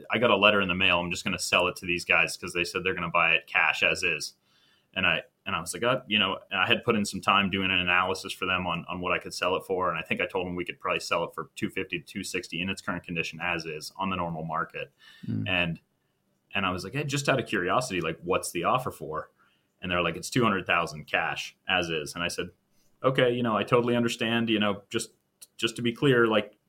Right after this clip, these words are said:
Speaker 1: I think you're leaving some money on the table." And they said, "Yeah, we don't care. We're, we're just ready to move on from this house." So I hung up, I called my brother. I said, "How much money do you have?" He said, "About a hundred thousand bucks." I said, "I have about a hundred thousand bucks. <laughs> Like,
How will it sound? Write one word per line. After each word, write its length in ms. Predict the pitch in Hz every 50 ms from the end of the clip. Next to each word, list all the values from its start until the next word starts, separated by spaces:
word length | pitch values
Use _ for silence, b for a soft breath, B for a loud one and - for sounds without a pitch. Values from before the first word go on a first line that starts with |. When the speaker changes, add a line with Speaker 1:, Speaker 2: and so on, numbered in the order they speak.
| -
Speaker 1:
I 60 | 87
think 160 | 95 - 110 101
you're 120 | 104 110
leaving 220 | 110 113 113 110
some 160 | 107 - 110 104
money 160 | 107 107 107
on 100 | 104 101
the 60 | 101
table." 260 | 101 - 110 104 101
And 80 | 98 92
they 60 | 95
said, 140 | 95 - 107
"Yeah, 240 | 120 127 123 120 117
we 160 | 107 113 113
don't 200 | 110 107 107 -
care. 180 | 98 98 98
We're, 240 | 95 95 95 87 - -
we're 120 | 95 92
just 240 | 90 98 90 - -
ready 180 | 90 87 85
to 80 | 82 87
move 180 | 85 82 80 87
on 140 | 82 78
from 140 | - - 71
this 140 | 73 - -
house." 240 | 71 73 73 - - b b b b b b b b b
So 140 | b - 107
I 40 | 95
hung 180 | 95 117 117 113
up, 320 | 110 104 101 - - _ _ _ _ _ _ -
I 60 | 90
called 200 | - - 110 107
my 80 | 107 101
brother. 500 | 87 92 92 90 87 90 90 90 - _ _ _ _ _ _ _ _ _ _ -
I 40 | -
said, 160 | - 107 95
"How 100 | - 117
much 200 | 113 117 110 -
money 200 | 113 104 101 98
do 80 | 87 95
you 100 | 92 90
have?" 400 | 101 95 95 92 90 92 - - _ _ _ _ _ _ - 107
He 40 | 95
said, 200 | 87 87 87 87
"About 260 | 82 71 90 95 98
a 60 | 92
hundred 240 | 110 104 98 92 -
thousand 300 | 98 87 87 85 92 87
bucks." 340 | 95 95 90 87 - - 87
I 80 | 87
said, 160 | 87 - 101
"I 120 | 92 98 110
have 100 | 113 107
about 240 | 101 95 101 98 95
a 20 |
hundred 240 | 92 104 104 92 -
thousand 320 | - 104 92 - - 147 139
bucks. 480 | 139 123 113 - - - - - - -
<laughs> 20 | -
Like, 480 | 131 - - - 190 - - - -